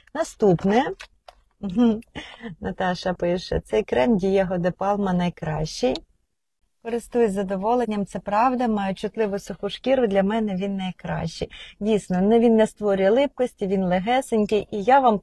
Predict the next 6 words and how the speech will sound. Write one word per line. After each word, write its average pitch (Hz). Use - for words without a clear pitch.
ну, 220
по 190
секрету 262
скажу, 185
я 262
його 226